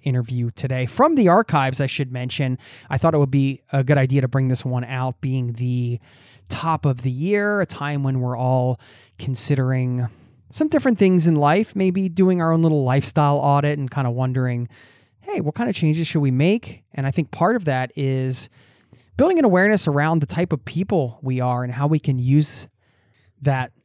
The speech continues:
to our advantage. In this case, being curious, having multiple interests,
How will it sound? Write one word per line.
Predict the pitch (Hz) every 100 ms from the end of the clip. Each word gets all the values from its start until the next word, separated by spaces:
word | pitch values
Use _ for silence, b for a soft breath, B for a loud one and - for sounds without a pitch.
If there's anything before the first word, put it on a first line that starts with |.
| _ _
to | - 147
our | 131
advantage. | 127 135 143 160 135
In | 135
this | 151
case, | - 151 151 - - - _ _ 139
being | 127
curious, | - 196 196 185 175
having | 147 139
multiple | 131 135 - 131
interests, | 139 143 - 156 143